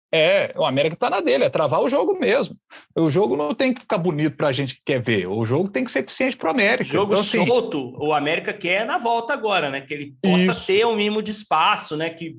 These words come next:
Speaker 2: que, ele, que o jogo tenha a bola rolando, porque ele precisa meter na casinha, né?
Speaker 1: Exato, e eu tô curioso pra ver o São Paulo. São Paulo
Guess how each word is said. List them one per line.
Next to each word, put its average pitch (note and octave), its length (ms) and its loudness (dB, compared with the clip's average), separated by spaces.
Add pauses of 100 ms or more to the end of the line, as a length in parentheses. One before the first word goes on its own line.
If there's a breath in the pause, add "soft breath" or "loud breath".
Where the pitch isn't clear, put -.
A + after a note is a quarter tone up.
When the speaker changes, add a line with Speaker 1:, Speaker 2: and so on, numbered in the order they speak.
(140)
Speaker 2:
que, - 60 -4
ele, E3 180 -4
que D#3 100 -8
o C#3 40 -4
jogo D#3+ 400 -6
tenha F3 140 -2
a - 40 -2
bola D3+ 220 0
rolando, F#3 600 0
porque - 140 -10
ele D#3+ 160 -2
precisa F#3 300 -6
meter A3 260 -2
na A#3+ 80 -2
casinha, F#3+ 460 -2
né? B2+ 160 -6 (600)
Speaker 1:
Exato, C#3 540 0
e - 20 2
eu E3 80 0
tô G3 100 -4
curioso F3+ 340 0 (360)
pra A#3+ 120 0
ver A#3 80 -2
o A3+ 60 2
São D4 180 -2
Paulo. G3+ 200 0
São D3+ 160 -2
Paulo F#3+ 320 0